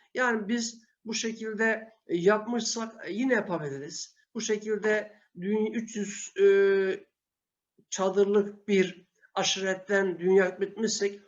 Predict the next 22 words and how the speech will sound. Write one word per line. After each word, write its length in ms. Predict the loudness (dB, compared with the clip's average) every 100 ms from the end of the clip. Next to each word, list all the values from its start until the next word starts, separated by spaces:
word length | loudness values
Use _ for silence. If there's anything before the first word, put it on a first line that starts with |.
| _
Allah'ın 340 | 0 2 2 0
izniyle 300 | 0 -2 0
bu 80 |
y-, 340 | 0 0 -2 -8
yine 260 | -6 0 2
olabilir. 520 | 0 -4 -8 -12 -16 _ _ _
Yaptıklarımız 640 | -6 -6 -6 -4 0 0
yapacak 260 | -2 -6 -4
onun 140 | -6
teminatıdır 760 | -4 -4 -2 -2 -2 0 0 -4 -14 _ _
kabilinden. 880 | -6 -6 -4 -6 -6 -6 -8 -8 _ _ _ _
Çalışırsak 800 | -6 -4 -4 -2 -2 -2 -4 -10 _ -6
her 200 | -4 -2
şey 180 | -2
olur. 300 | -2 -2 -4 -8 -16 _ _ -4
Bakın 480 | -2 0 -2 -8 -20 _ -2
dünyadaki 480 | 0 2 0 -4 -8
uçan 320 | -4 0 2
insan 320 | 2 2 -4
Hazreti 320 | -4 -4 -2
Ahmet 280 | 0 -2 -2
Çelebi, 500 | -4 -2 -2 -4 -10